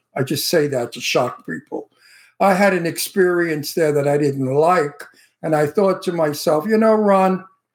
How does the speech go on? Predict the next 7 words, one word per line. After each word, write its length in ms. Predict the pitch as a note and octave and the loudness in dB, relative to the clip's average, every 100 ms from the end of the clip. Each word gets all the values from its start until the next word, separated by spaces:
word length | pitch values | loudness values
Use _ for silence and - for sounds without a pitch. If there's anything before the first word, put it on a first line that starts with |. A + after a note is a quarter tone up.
| _ _ _ _ _ _ _ _ _ _ _ | _ _ _ _ _ _ _ _ _ _ _
acting, 500 | - A#3+ A#3+ A3+ F#3 F3 | 0 0 0 0 0 0
you 120 | F3 | 2
don't 240 | F#3+ F#3+ | 2 0
need 200 | F#3 F3 | -2 -2
to 120 | F3+ D#3 | -2 0
have 220 | D#3 D3 | 2 2
algebra." 800 | C#3+ D3 D3 - D3+ C3 C3 A#2+ | 2 2 0 -4 -6 -4 -6 -6